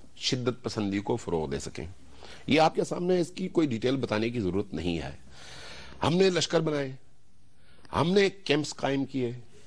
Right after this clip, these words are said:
ہم نے دہشت گردوں کو سر پر چڑھایا، ہم نے گروپس پالے۔ کیا یہ ہمارے ریاست کے ہی ادارے نہیں تھے جنہوں نے لسانی بنیادوں پر یہاں پر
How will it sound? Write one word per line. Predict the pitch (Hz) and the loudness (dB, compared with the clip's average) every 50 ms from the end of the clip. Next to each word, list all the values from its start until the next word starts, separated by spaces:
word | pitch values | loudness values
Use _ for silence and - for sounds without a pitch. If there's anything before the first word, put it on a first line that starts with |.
| - - - - - - - - | -16 -16 -16 -16 -14 -6 -2 2
ہم | 110 143 175 | 2 4 4
نے | 196 208 208 196 | 6 6 6 6
دہشت | 160 180 156 - - 156 147 151 | 4 2 0 0 -2 -2 0 0
گردوں | 160 147 147 160 | 0 0 0 0
کو | 151 - 156 | 2 2 2
سر | 147 - 143 135 | 2 2 0 0
پر | - - 139 | 0 0 0
چڑھایا، | 131 139 131 131 117 117 113 110 110 - - - - - - - - - - - - | 0 2 2 2 2 2 0 -2 -4 -8 -14 -16 -16 -16 -16 -16 -16 -14 -10 -2 0
ہم | - 127 170 190 | 2 2 4 6
نے | 208 208 196 156 123 | 6 6 6 4 2
گروپس | 131 151 147 - - - - | 2 2 2 0 -2 -4 0
پالے۔ | - 113 117 120 120 120 113 113 - - - - - - - - - | 4 4 4 4 4 0 0 -4 -8 -14 -18 -18 -18 -18 -18 -14 -4
کیا | - 165 165 | 2 4 6
یہ | 165 180 175 175 175 | 6 6 6 4 4
ہمارے | 165 139 120 123 135 143 151 156 156 - - 101 98 | 4 2 0 0 2 2 2 2 0 -2 -4 -2 2
ریاست | 110 113 113 117 120 - - 135 - - - | 4 6 6 4 4 2 -2 -4 -4 -4 -2
کے | - 131 | 2 4
ہی | 135 123 101 90 113 147 160 165 - - | 4 4 4 2 2 2 2 0 -2 -2
ادارے | 110 107 117 104 120 127 139 | 2 4 4 6 6 6 4
نہیں | 131 113 90 92 120 131 123 123 | 4 2 0 0 0 0 0 0
تھے | 139 139 139 | 0 0 0
جنہوں | 120 92 104 110 120 127 | 0 -2 -2 0 2 2
نے | 127 135 135 | 2 2 2
لسانی | 120 113 110 - - 117 127 143 143 | 2 2 2 2 2 4 4 4 2
بنیادوں | 127 113 120 120 113 113 123 127 127 120 | 2 2 2 2 2 2 2 0 0 0
پر | - 131 | 0 0
یہاں | 135 131 113 95 104 110 | 2 2 2 2 2 0
پر | 107 - 131 123 123 | 0 2 0 0 0